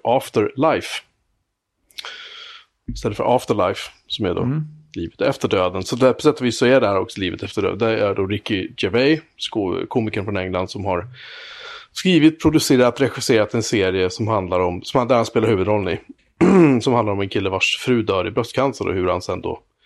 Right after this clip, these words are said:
Speaker 1: går vidare. Och den här serien lite grann första säsongen är så, ja, det är så lite svart engelsk humor. Så här, det är råa skämt och han i princip ger sig, han bestämmer sig för att han ska hämnas på världen genom att vara så här,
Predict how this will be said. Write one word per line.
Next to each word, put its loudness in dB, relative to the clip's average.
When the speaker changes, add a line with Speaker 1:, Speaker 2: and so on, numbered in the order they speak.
Speaker 1:
går 0
vidare. 0
Och -6
den 2
här 4
serien 2
lite -2
grann 2
första 2
säsongen 0
är 4
så, -2
ja, 2
det 2
är 2
så -2
lite -2
svart -2
engelsk -4
humor. -2
Så -6
här, -6
det -2
är 2
råa 0
skämt -2
och 0
han 2
i 0
princip -4
ger 0
sig, 0
han 2
bestämmer 0
sig -2
för -2
att -4
han -4
ska -2
hämnas -2
på -4
världen 0
genom -6
att -6
vara -2
så -4
här, -6